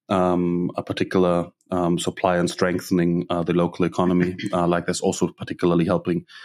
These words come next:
Speaker 1: young companies, startups with your procurement processes. That's a super strong tool also for economic growth. But there's always a limit to this, right? So can you, um, I can always understand, like,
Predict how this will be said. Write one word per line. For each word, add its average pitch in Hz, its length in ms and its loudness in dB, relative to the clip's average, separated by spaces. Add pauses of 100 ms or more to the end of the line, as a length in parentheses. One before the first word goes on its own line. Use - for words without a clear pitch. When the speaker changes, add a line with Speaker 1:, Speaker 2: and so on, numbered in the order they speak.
(240)
Speaker 1:
young 85 360 4
companies, 87 540 0
startups 87 500 0
with 85 120 0
your 87 120 0
procurement 90 440 0
processes. 87 440 -4
That's - 160 -6
a 90 80 -2
super - 460 0
strong 85 340 0
tool 90 320 0
also 90 260 -2
for 90 200 0
economic 87 440 -2
growth. 95 300 0 (560)
But 95 80 4
there's 113 160 6
always 110 180 4
a 98 60 6
limit 101 220 4
to - 100 -4
this, - 280 -10 (220)
right? 92 160 2
So 87 140 0
can 92 160 0
you, 87 240 2 (240)
um, 85 480 2 (440)
I 107 60 4
can 98 140 4
always 95 240 4
understand, 92 480 2
like, 82 200 -2